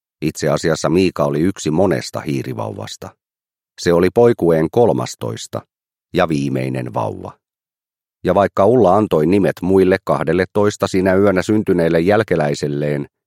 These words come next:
se oli ehtinyt nukahtaa ennen kuin tuli Miikan vuoro.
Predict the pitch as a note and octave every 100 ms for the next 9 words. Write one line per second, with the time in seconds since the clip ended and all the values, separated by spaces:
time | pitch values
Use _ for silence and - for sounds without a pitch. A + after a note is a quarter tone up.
0 | _ _ - C#3 C#3 C3+ C3+ - C3+ C3+
1 | E3 D3 A1+ - - C2 C#2 D#2+ E2 A2+
2 | A#2+ C#3 C#3 B2+ A#2 E2+ D#2 D2 C#2 C2+
3 | G2+ G2+